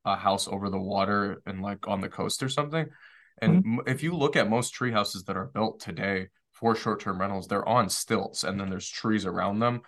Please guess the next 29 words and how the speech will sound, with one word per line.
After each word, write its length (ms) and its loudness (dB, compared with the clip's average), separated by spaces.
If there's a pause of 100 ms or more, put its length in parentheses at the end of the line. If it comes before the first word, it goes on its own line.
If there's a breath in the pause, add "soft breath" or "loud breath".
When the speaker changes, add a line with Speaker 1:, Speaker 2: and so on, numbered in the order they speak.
(140 soft breath)
Speaker 1:
or 80 -2
maybe 160 0
there's 160 -2
a 60 -4
tree 240 -2
that 140 0
goes 200 -4
through 120 -6
the 100 -6
deck. 320 -2 (360 soft breath)
And 80 0
you 80 2
can 120 -2
get 160 2
financing 800 2
through 360 -2
a 40 -2
normal 340 -2
bank, 260 -2
like 140 -8
an 80 -4
S 160 -6
B 180 -4
A 100 0
loan 200 -4
or 80 -6
something, 360 -4
if 140 -8
you 140 -6